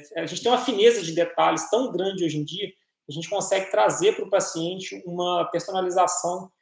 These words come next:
de uma qualidade excelente, tá? Então, a melhor lente pra mim,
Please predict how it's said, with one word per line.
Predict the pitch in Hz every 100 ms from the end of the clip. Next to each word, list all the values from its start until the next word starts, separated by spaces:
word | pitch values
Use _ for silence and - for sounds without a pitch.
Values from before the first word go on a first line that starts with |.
| _ _ _
de | 147
uma | 208 220
qualidade | 220 202 185 202 196
excelente, | 233 262 208 143 - -
tá? | - 160 165 - - _ _ _ _
Então, | 151 180 202
a | 196
melhor | 196 226 240
lente | 196 220 233 -
pra | 170
mim, | 151 170 233 170